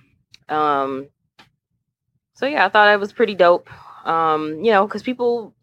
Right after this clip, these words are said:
often ask, like, "What are some black owned brands that do this or that or whatever?"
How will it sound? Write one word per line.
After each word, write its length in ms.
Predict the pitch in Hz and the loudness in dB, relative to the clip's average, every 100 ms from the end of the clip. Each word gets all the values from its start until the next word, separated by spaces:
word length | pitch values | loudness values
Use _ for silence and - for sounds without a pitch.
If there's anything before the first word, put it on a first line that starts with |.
| _ - | _ 0
often 340 | 226 240 240 | 2 2 0
ask, 360 | 196 214 170 185 | 0 0 -2 0
like, 260 | 175 165 | 0 0
"What 140 | 175 196 | -4 -4
are 60 | |
some 160 | 190 190 | -4 -2
black 200 | 170 170 | 0 0
owned 200 | 175 175 | -2 -2
brands 600 | 170 165 165 165 165 - _ _ _ _ _ _ - | 0 0 -2 -4 -6 -12 _ _ _ _ _ _ -2
that 140 | 156 | -2
do 120 | 151 156 | -2 -2
this 400 | 185 196 202 165 | 0 2 0 -2
or 60 | |
that 340 | 165 180 180 - | 0 0 0 -2
or 120 | 143 | -6
whatever?" 540 | 156 180 175 180 185 | -2 0 0 -2 -4